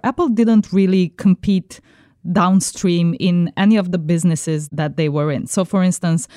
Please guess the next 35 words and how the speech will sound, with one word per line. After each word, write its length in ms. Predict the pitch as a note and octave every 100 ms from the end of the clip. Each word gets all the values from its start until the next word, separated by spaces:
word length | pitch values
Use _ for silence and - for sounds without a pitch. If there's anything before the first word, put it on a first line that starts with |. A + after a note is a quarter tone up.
| - -
Apple 280 | - G3 E3
Pay 500 | - D#4 D#4+ D#4+ C4+ - - -
was 320 | F#3+ F#3 F3+
the 100 | -
front 340 | E3 - C4 B3+
for 360 | - F#3+ F#3 -
a 80 |
variety 560 | D#3 E3 F#3+ C4 B3 G3+
of 140 | D#3+
credit 340 | - F3 F3 -
cards. 440 | F#3+ F3 F3 -
They 180 | D#3+ D#3
said 260 | - D#3+ D#3
they 100 | D#3
will 160 | D3+
not 240 | D3 G3+ G3+
make 220 | F#3 F3
a 60 |
move 260 | D#3+ D#3+ D3+
in 160 | D3+ D3
that 180 | C3+ -
space. 320 | - D#4 D4
So 160 | - G3
they 140 | F3+
were 160 | F3 D#3+
a 40 |
front 300 | - F#3+ F#3
for 360 | - E3 D#3 C#3 - - -
MasterCard, 600 | G3 F#3+ G3 F#3+ E3+ E3
for 140 | D#3+
Visa, 420 | D3+ G#3+ F3+ F3+ F3
for 180 | D#3+
American 440 | D3 F3+ F3 D#3+ D3
Express, 360 | - F#3+ F3+
for 280 | - E3 D#3+